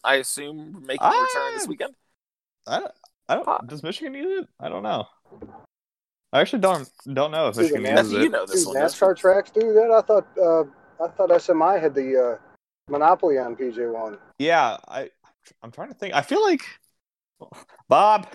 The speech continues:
Speaker 1: Bob!
Speaker 2: <laughs>
Speaker 1: Does Michigan have lights, Bob?
Speaker 2: <laughs> I, uh,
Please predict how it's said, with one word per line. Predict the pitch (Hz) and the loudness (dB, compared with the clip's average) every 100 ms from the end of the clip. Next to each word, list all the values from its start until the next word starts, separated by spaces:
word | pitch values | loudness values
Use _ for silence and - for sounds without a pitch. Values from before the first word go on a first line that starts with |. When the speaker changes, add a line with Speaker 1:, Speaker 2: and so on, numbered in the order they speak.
| - - - - - - - | -12 -12 -10 -12 -12 -16 0
Speaker 1:
Bob! | - 254 302 285 | 4 6 4 0
Speaker 2:
<laughs> | - 175 - 170 - | -8 -12 0 2 4
Speaker 1:
Does | 190 190 185 - 185 175 170 | 2 2 -4 -6 -6 0 0
Michigan | - 190 - | 4 4 6
have | - | 2
lights, | 196 226 233 - | 2 -2 -4 2
Bob? | 202 240 220 - - _ _ - | 2 4 0 -4 -20 _ _ 0
Speaker 2:
<laughs> | 165 - 202 - 226 - 240 262 233 - | 2 4 2 2 0 -2 -16 -14 -14 -6
I, | - 127 139 | 0 2 4
uh, | 139 131 120 | 4 4 2